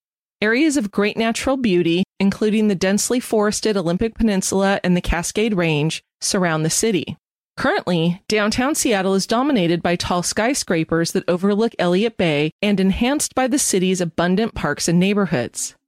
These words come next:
Seattle is the largest metropolis of the Pacific Northwest and one of the largest and most affluent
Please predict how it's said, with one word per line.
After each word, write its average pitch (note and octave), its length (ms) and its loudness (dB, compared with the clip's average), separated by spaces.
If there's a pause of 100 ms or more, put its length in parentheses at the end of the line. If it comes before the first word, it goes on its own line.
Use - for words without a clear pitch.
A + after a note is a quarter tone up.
(280)
Seattle A3+ 460 0
is A#3 160 0
the F#3+ 140 0
largest F3 400 0
metropolis G3+ 640 -2
of E3 100 -2
the D#3+ 80 -4
Pacific F#3 480 -2
Northwest F3 720 -2
and F#3+ 160 4
one F#3+ 140 2
of F3+ 80 -2
the F#3 100 0
largest E3+ 540 0
and G3 180 4
most F3 300 0
affluent F#3+ 500 0